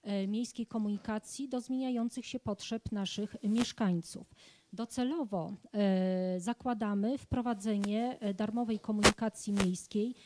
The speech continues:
dla posiadaczy karty zamościanina. Uważam, że istotną kwestią jest też wzięcie pod uwagę właśnie sytuacji studentów, tym bardziej jeżeli Zamość będzie chciał iść tą ścieżką,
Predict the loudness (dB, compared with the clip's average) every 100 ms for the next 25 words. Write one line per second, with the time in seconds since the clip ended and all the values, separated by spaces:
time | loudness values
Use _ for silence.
0 | -20 _ -6 -2 -2 -2 4 6 6 2
1 | -2 -2 -2 0 0 -2 2 4 4 2
2 | -4 -14 -20 -20 -20 -8 -2 0 2 0
3 | 0 2 2 2 -4 -4 -2 2 2 2
4 | 0 0 0 0 2 2 0 -2 -4 -2
5 | -2 0 0 -2 -2 -2 0 0 0 0
6 | 0 0 -2 -2 -4 -2 -2 0 0 -2
7 | 0 0 0 -4 -4 0 2 2 2 0
8 | -2 0 0 2 -2 -2 -2 0 2 2
9 | 0 0 2 2 0 2 4 4 0 -6
10 | -4 0 0 0 -4 2 4 4 2 0
11 | 0 2 0